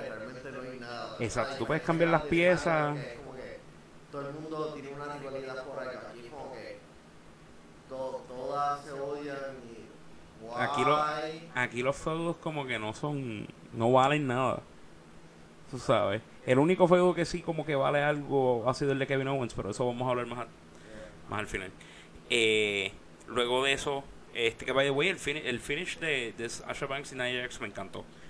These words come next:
Speaker 2: Me encantó el finish. El resto del match se cae sin ese finish, pero, eh, luego tuvimos, por alguna razón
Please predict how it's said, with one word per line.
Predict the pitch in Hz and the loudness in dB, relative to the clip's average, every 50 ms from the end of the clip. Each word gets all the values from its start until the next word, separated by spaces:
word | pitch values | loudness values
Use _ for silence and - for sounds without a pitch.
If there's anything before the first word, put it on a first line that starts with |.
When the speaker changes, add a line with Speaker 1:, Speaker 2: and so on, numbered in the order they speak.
| - - - | -16 -12 -10
Speaker 2:
Me | 110 | -8
encantó | 110 104 - 110 104 117 | -6 -4 -4 -4 -4 -4
el | 113 | -6
finish. | - - 104 104 98 - - - - - - - - - | -4 -6 -6 -6 -6 -10 -12 -16 -18 -20 -20 -14 -6 -4
El | 113 113 | -2 0
resto | 120 131 135 - 151 143 | 0 0 0 0 0 -2
del | 139 135 | -2 0
match | 139 143 - - - - - - - - | -2 -2 -2 -4 -6 -8 -8 -10 -14 -10
se | - - 113 - | -6 -6 0 4
cae | 131 135 131 117 104 107 - - - - - - - - - - - - - - - - | 6 6 6 6 4 -2 -6 -14 -20 -20 -20 -20 -20 -20 -20 -20 -20 -20 -20 -18 -18 -16
sin | - - 117 117 | -12 -8 -6 -4
ese | 113 - 127 | -4 -4 -2
finish, | - 135 127 110 101 - - - - - - | 0 0 2 0 0 -4 -6 -12 -12 -10 -10
pero, | - - - - - - - - - - - - - - - - - - - - - - - - - | -10 -10 -10 -12 -14 -18 -18 -18 -18 -20 -20 -20 -20 -20 -18 -18 -16 -16 -16 -16 -16 -16 -18 -12 -4
eh, | - 117 113 110 110 104 101 | 0 2 2 2 2 2 2
luego | 117 127 139 147 | 2 4 4 4
tuvimos, | 147 156 156 156 156 156 151 - | 2 0 0 0 0 -2 -4 0
por | - - 127 117 | 2 4 4 4
alguna | 113 107 104 117 127 139 | 4 2 0 0 0 2
razón | 143 151 143 - 139 139 151 | 2 0 0 0 -2 -4 -6